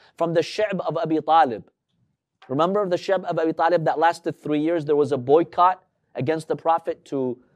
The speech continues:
harass him, kill him, make him starve. You don't find one single hadith. I challenge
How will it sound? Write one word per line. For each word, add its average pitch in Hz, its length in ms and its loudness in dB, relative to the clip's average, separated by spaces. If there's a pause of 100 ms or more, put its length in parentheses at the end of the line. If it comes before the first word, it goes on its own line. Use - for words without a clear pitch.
(220)
harass 170 500 4
him, 165 300 -8
kill 175 260 2
him, 170 400 -2 (280)
make 160 280 2
him 165 120 2
starve. 190 560 -2 (520)
You 175 200 2
don't 220 200 4
find 151 460 -4
one 185 400 0
single 143 720 -2
hadith. 98 460 -12 (1300)
I 151 180 2
challenge 190 560 -2